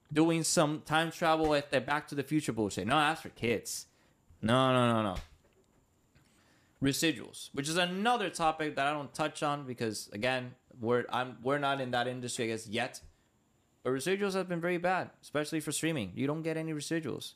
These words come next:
Why do you think Seinfeld still has residuals? 'Cause it was on cable. There's, there's parameters to this. And H B O Max having the gall, because we've joked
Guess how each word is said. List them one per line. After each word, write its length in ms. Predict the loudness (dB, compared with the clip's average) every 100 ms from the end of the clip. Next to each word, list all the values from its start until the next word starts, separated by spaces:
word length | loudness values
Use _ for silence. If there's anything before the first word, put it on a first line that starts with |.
| _
Why 100 | -2
do 20 |
you 40 | -2
think 160 | -2 -4
Seinfeld 520 | -2 -2 -2 -4 -2
still 160 | -2 -2
has 160 | -2
residuals? 440 | -6 -6 -2 -2 -2
'Cause 160 | -4 -4
it 100 | -2
was 180 | -4
on 120 | -4 -6
cable. 360 | -4 -4 -6 -10 _ -20 -20 -20 -12
There's, 300 | -2 0 0 -8 _ _ _
there's 280 | -2 0 0
parameters 760 | -2 0 2 0 0 -4 -6
to 160 | -6 -6
this. 360 | -6 -6 -6 -8 _ _ -20 -20 -14 -4
And 260 | 0 0 -2
H 220 | -2 0
B 100 | 2
O 60 | 2
Max 300 | 2 0 -2
having 460 | 0 0 0 -2
the 120 | -2
gall, 540 | -2 -2 0 2 2 0
because 460 | -4 -4 -4 -4 -12 _ _ -20 -8
we've 380 | 0 0 0 -4
joked 540 | -2 0 0 -4 -10